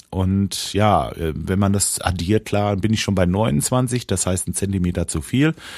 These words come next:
Ich musste also an dem dicken Sturz ein bisschen was vorwegschneiden. Das habe ich halt grad gemacht mit unserer Schlitzfräse, war auch keine große Sache.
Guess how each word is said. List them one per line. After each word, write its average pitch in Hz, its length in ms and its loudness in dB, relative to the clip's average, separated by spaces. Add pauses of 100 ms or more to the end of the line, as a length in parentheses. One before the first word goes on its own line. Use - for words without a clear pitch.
(320)
Ich 101 140 0
musste 131 260 4
also 110 200 4
an 104 120 4
dem 101 320 2
dicken 120 240 2
Sturz - 480 2
ein 101 120 2
bisschen 104 320 2
was 95 140 0
vorwegschneiden. 104 800 2
Das 95 160 0
habe 98 140 2
ich 95 140 -4
halt 92 160 0
grad 92 240 -2
gemacht 95 320 0
mit 98 120 0
unserer 87 260 0
Schlitzfräse, 110 640 0
war 85 80 4
auch 82 160 0
keine 101 280 2
große 87 300 -2
Sache. 120 380 2